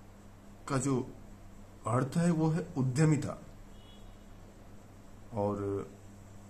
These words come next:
दूसरे शब्दों में कहें तो व्यवसाय। भारत में और विश्व में योग के क्षेत्र में इसे बहुत ही ज़्यादा,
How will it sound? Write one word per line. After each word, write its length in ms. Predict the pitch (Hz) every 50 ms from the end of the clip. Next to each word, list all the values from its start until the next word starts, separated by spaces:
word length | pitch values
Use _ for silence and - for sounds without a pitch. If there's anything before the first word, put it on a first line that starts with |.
| - - - - -
दूसरे 280 | 117 131 127 - 151 139
शब्दों 300 | 139 - 131 123 127 127
में 120 | 127 123
कहें 280 | 120 123 113 113 120 110
तो 120 | 120 117
व्यवसाय। 480 | 104 92 87 85 - - - 101 107 107 123 - - - - - - - - - - - - - - - - - - - - - - - - - - - - - - - - - - -
भारत 440 | 113 - - 87 95 104 120 165 180 -
में 360 | 214 190 185 196 214 220 269 - - - -
और 120 | 143 143
विश्व 340 | 131 120 135 - - 190 180
में 240 | 165 120 92 87 - - - - - - - - - - - - - 127
योग 460 | 120 123 139 156 175 170 170 - -
के 120 | 180 175
क्षेत्र 380 | 175 - - 160 147 - 175 165
में 400 | 175 175 175 175 180 - - -
इसे 300 | 151 139 - 160 160 165
बहुत 460 | 156 151 - 117 113 117 151 151 -
ही 80 | 180 160
ज़्यादा, 380 | 143 127 117 110 113 113 113